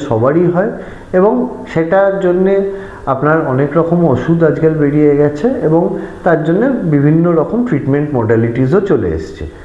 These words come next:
দ্বিতীয় হলো যে প্রস্টেটে কোনো খারাপ রোগ আছে কি না। দ্বিতীয়, প্রস্টেটের খারাপ রোগ এবং অতএব মানে প্রস্টেট ক্যান্সার বলতে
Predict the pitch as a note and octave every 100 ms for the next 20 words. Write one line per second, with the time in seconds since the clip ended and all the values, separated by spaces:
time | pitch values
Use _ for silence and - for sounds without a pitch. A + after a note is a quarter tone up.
0 | - - - - A2 C3+ D3+ B3 C4+ A3+
1 | B3 C4 A#3 A#3 C#3 - D#3 D#3+ F3+ F#3
2 | - A#2+ B2 B2 A2+ A2 F2 - F2 D#2+
3 | C#2+ B1 - - - - A#2+ D3 D3+ G3+
4 | G3 - - C3+ C3+ A3 G#3+ C3+ - -
5 | F#3+ A3+ G3 F3+ F#3 F3+ D3 C3+ C#3+ D3
6 | D#3 B2+ - D#3 D#3 C3 B2 B2+ C3 -
7 | - F3 - C3+ C3+ - A3 F#3 D#3 -